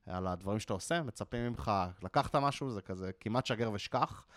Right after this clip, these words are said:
יודעים שכל מי שעובד שם לוקח משהו והוא תופר אותו end to end, מוריד אותו בצורה איכותית לפרודקשן.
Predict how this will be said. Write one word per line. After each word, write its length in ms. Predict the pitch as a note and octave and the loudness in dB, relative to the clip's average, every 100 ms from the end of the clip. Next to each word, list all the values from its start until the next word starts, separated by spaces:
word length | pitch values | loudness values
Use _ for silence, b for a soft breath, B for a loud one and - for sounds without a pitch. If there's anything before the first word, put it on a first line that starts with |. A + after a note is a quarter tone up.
| B - - | B -16 -2
יודעים 500 | A2 G#2 A2+ C#3 C#3 | 2 2 4 4 4
שכל 720 | C3 G#2+ G2 - _ - C3 | 2 2 0 -8 _ 2 4
מי 80 | C3+ | 6
שעובד 340 | A#2 G2+ B2 | 4 2 2
שם 160 | - D#3+ | 2 2
לוקח 340 | G#2+ B2 A2 A#2+ | 2 0 0 -2
משהו 300 | B2 - B2+ | -4 -2 -4
והוא 100 | G#2 | -4
תופר 300 | A2 - B2 | -6 2 4
אותו 380 | A#2+ - G2+ B B B B | 4 6 4 B B B B
end 240 | - B2+ - | 0 4 8
to 20 | |
end, 320 | B2 A2 A2+ | 8 8 2
מוריד 380 | F2+ G2+ G2+ B2 | -4 -4 0 2
אותו 200 | B2+ C3 | 4 4
בצורה 340 | B2 - A#2+ B2 | 2 4 6 8
איכותית 400 | - A2+ A#2+ A#2 | 6 0 0 0
לפרודקשן. 800 | - G#2+ A2 A2+ - A#2+ A2+ | 4 4 6 4 4 2 2